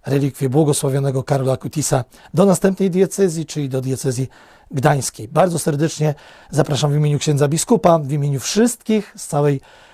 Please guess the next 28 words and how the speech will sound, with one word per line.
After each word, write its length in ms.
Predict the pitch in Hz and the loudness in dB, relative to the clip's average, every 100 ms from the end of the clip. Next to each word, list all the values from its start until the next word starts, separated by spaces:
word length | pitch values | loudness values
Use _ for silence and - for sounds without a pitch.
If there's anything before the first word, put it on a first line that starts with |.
| _ - | _ 0
e, 320 | 147 139 139 | 2 4 2
z 140 | - | -2
całego 600 | - 151 156 147 151 165 | 0 2 4 4 2 2
zespołu 580 | 131 165 - 196 185 175 | 0 -2 2 6 6 4
duszpasterzy 680 | 147 - 170 - 170 139 156 - - 165 | 0 -4 -6 -2 0 0 -2 -4 -12 -2
młodzieży, 680 | 160 143 170 156 139 156 - - - - | 0 4 4 2 2 0 -2 -16 -14 -4
e, 160 | 147 | -4
kapłanów 680 | - 170 - 202 220 185 139 | 0 0 4 4 6 4 4
wraz 360 | 151 156 - - | 2 2 -2 -6
z 140 | 139 | -2
młodzieżą 720 | 147 165 151 240 208 247 254 - _ | 2 2 4 4 4 4 2 -6 _
i 180 | 339 403 | 0 0
wszystkich, 440 | - 294 - 262 | 0 -4 -2 -4
którzy 360 | - 233 208 214 | 0 2 4 4
pragną 520 | 233 247 214 226 220 | 2 0 2 0 0
chociaż 340 | - 240 226 - | -6 -2 -2 -2
przez 220 | - - | -6 -2
chwilkę 460 | - 190 - 117 - _ _ - | 0 0 0 -10 -12 _ _ 2
poadorować 680 | 160 160 165 165 165 175 | 4 4 4 2 2 -2
te 200 | - 180 | -4 -2
relikwie 500 | 175 175 180 - 214 214 _ _ _ _ | -2 -2 -6 -2 -2 -2 _ _ _ _
i 260 | 170 180 - 392 | -2 -2 -4 -10
zagłębić 600 | 127 165 151 214 190 180 | -2 -2 0 0 -2 -4
się 220 | - 165 | -2 -2
w 120 | 156 - | -2 -6
postać 360 | 190 - 160 | -8 -6 -6
tego 380 | - 147 151 156 | -4 0 2 2
młodego 720 | 147 160 160 160 147 170 208 | 0 0 2 2 2 2 0